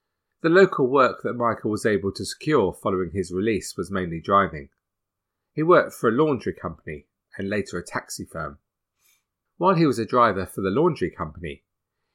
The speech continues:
he visited the nursing home in Seventh Avenue, where Kitty Weaver was to die, and the guest house at Queen's Promenade in Little Bishopton, home of Betty Davis. In nineteen seventy-eight,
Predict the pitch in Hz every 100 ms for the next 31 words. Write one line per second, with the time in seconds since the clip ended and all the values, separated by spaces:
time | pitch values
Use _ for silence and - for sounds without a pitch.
0 | _ 160 - 170 - - 123 - 107 117
1 | 127 113 - 90 - 95 87 87 85 -
2 | 92 85 - 107 107 104 123 - _ _
3 | _ 101 - 110 - 95 98 101 87 90
4 | 82 - 87 85 90 90 _ _ _ _
5 | _ _ _ _ - 175 170 - 135 -
6 | - 120 117 - - - 120 107 - -
7 | 110 107 104 104 104 - _ _ _ -
8 | 104 98 - 92 104 - - 87 78 _
9 | _ _ 107 101 90 - 85 92 87 87
10 | 80 78 - - _ _ _ _ _ -
11 | 135 160 170 160 123 127 107 - 110 90
12 | -